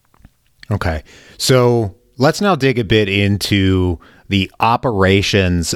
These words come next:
of your properties once they're constructed, once you have them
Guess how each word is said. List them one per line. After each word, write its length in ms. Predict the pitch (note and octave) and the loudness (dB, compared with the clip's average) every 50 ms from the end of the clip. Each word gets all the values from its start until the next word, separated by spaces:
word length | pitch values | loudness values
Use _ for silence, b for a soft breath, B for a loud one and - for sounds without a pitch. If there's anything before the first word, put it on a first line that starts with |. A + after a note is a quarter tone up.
| - - | -8 -4
of 560 | - F#2+ F2+ F2 F2 E2+ E2 D#2 D#2+ E2+ - | -2 0 0 0 0 -2 -4 -4 -8 -12 -8
your 480 | - G#2 F#2+ F#2 F2+ F2 E2+ E2+ E2 D#2 | -4 -2 0 0 0 0 0 0 -2 -2
properties 540 | - - A2+ G#2+ G#2 - G#2 F#2+ F#2+ E2+ F2+ | -4 -2 -2 -2 -2 -2 -4 -6 -6 -6 -6
once 380 | F2 E2+ F#2 G2 G2+ G2+ - | -2 0 2 2 2 0 0
they're 280 | - F#2 F#2 F2 F2 F2 | 0 0 2 2 0 0
constructed, 580 | - - F#2 - - - F2 E2+ - - F2 E2+ | 0 -2 -4 -2 -2 -2 -2 -2 -2 -4 -4 0
once 220 | F#2 A2 A2+ - | 0 0 0 2
you 120 | A2+ G2+ | 0 0
have 240 | F2+ F#2 G2 F2 E2 | 0 0 -2 -2 -2
them 320 | F2 F2 E2+ E2 E2+ E2 | -2 -2 -2 -2 -2 -4